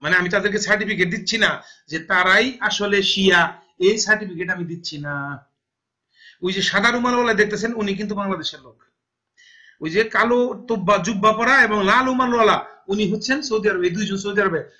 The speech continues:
তাদের দুজনের দাড়ির সাথে শিয়াদের দাড়ির মিল আছে।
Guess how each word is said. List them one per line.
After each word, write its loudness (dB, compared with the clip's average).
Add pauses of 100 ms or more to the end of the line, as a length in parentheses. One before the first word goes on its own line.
(100)
তাদের -2
দুজনের -2
দাড়ির 0
সাথে -10
শিয়াদের -4
দাড়ির -4
মিল -2
আছে। -8